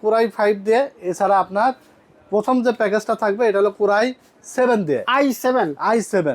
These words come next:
Speaker 2: কম্পিউটার জগতে তো আই সেভেন রাজা।
Speaker 1: হ্যাঁ, আজকে আপনার একটা জিনিস চিন্তা করেন, আই সেভেন দিয়ে প্যাকেজ থাকবে, তাও আবার আপডেট জেনারেশন দিয়ে, মাত্র সতেরো হাজার আটশো টাকায়। প্রত্যেকটা বিল্ডের সাথেই কিবোর্ড এবং মাউস কিন্তু সম্পূর্ণ গিফট থাকবে,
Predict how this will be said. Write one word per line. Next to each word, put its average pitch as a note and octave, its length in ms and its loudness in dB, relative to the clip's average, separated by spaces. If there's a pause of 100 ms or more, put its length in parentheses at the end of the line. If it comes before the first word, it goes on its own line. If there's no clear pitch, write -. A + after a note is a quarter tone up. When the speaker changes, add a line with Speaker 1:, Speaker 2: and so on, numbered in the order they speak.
(120)
Speaker 2:
কম্পিউটার D#4 400 2
জগতে D#4+ 280 0
তো D#4+ 40 2 (180)
আই D4 80 2 (100)
সেভেন D4 160 0 (120)
রাজা। B3 240 2 (300)
Speaker 1:
হ্যাঁ, C#3+ 200 -2 (240)
আজকে - 260 -6
আপনার A#3+ 220 -2 (320)
একটা A3 200 -2
জিনিস A3+ 180 -4 (100)
চিন্তা A3 260 -2
করেন, G#3 180 2 (200)
আই A3+ 80 4 (120)
সেভেন B3+ 260 0
দিয়ে B3 180 0
প্যাকেজ G#3+ 240 -2 (120)
থাকবে, G3+ 260 0 (500)
তাও G#3 120 2
আবার A#3+ 120 2 (100)
আপডেট G#3+ 360 0
জেনারেশন A3 500 -2
দিয়ে, B3 120 2 (160)
মাত্র F3+ 220 -2 (160)
সতেরো G#3+ 380 0
হাজার A3 260 0
আটশো F#3 280 -4
টাকায়। G#3+ 240 0 (400)
প্রত্যেকটা A3 400 0 (100)
বিল্ডের G#3+ 320 0
সাথেই A#3+ 240 0 (100)
কিবোর্ড G#3 360 0
এবং A3 120 0 (140)
মাউস F#3+ 260 0
কিন্তু A3+ 180 -6 (140)
সম্পূর্ণ A3 340 -2 (140)
গিফট E3+ 220 -2
থাকবে, B2 220 -2